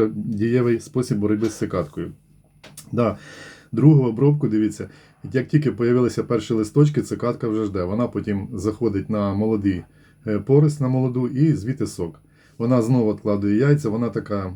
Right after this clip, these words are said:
м, серйозна, чотири-п'ять поколінь в сезоні. Дуже багато відкладує, е, яєць, е, вона плодовита.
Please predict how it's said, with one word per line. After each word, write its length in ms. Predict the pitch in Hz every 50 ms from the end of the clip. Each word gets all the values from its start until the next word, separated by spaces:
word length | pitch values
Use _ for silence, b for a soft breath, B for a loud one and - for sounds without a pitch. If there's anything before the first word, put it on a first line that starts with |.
| 92 -
м, 440 | 107 101 98 101 104 101 101 101 98
серйозна, 400 | - - - 123 117 107 104 101
чотири-п'ять 540 | 101 - 139 147 175 156 143 147 139 117 -
поколінь 420 | - 113 - 120 104 95 90 82
в 60 | 78 -
сезоні. 400 | - 101 92 95 95 85 85 85
Дуже 260 | 98 110 135 117 110
багато 360 | 98 104 92 104 101 - 104
відкладує, 580 | 98 98 101 - 135 147 151 139 123 123 117 113 B B B B B B B B B B B _ _ -
е, 200 | 110 107 107 104
яєць, 480 | 107 120 127 135 156 160 151 147 -
е, 300 | 123 110 107 107 104 104 101
вона 500 | 101 101 104 101 101 101 110 120 127 117
плодовита. 640 | 101 131 131 123 123 123 104 98 90 - 90 82